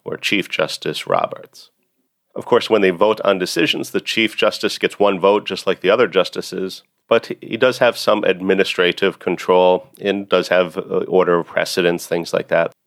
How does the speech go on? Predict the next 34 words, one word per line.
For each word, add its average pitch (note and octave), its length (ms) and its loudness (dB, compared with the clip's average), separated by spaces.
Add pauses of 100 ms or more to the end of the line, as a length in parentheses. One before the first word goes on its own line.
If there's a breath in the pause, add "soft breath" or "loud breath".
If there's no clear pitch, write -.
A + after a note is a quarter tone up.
(140)
It G#2 140 2
is G2 160 2
nice F#2 240 2
to - 100 -6
be E2+ 140 0
the E2 140 0
Chief - 240 -4
Justice, - 500 -2
I F2 140 -2
am D#2+ 120 -2
sure. - 440 -2 (840)
Although G#2 220 4
the G2+ 200 2
U G#2 40 6
S G#2 140 0
Constitution - 680 -2
provides F2+ 480 2
for F#2 340 2
a E2+ 120 -2
Supreme - 400 -2
Court, - 400 0
it - 160 -12
doesn't A#2 260 0
specify F#2+ 680 0
how G2 260 0
many F2+ 320 0
justices. E2+ 840 -4 (1400)
And G2+ 200 2
in G#2+ 80 0
the G2+ 80 4
beginning, C#3+ 340 2
it - 140 -4
did C3 180 2
change B2 500 0